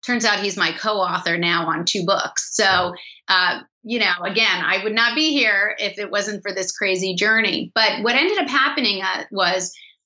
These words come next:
um, I was on E W G so much and creating community lectures at the time. I figured I'm gonna talk locally on air quality and water quality,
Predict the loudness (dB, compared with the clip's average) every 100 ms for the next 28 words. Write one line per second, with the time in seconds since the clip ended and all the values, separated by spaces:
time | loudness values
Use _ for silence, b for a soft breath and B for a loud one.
0 | _ -12 -2 2 4 2 -4 -4 -2 -2
1 | -4 -4 -2 0 0 -2 -2 -2 -4 -2
2 | -2 -2 -2 0 0 0 -2 -4 -4 -2
3 | 0 2 0 0 0 2 2 0 0 0
4 | 0 0 0 -2 -2 -2 0 2 2 0
5 | 0 2 2 2 0 0 0 0 0 -2
6 | 0 -2 -4 -10 _ _ _ _ _ -10
7 | -4 -2 2 2 2 4 4 4 2 0
8 | 0 2 2 2 0 2 0 0 -2 -6